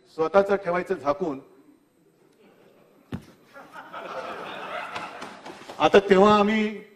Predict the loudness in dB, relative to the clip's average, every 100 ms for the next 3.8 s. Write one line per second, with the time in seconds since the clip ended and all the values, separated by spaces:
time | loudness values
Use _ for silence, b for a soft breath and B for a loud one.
0 | _ _ _ _ _ -8 0 0 0 -2
1 | -2 -2 -2 -2 -2 -2 0 0 0 -8
2 | -10 -10 -6 -4 -6 -10 -6 -6 -2 -4
3 | -4 -4 -2 -2 2 2 2 -2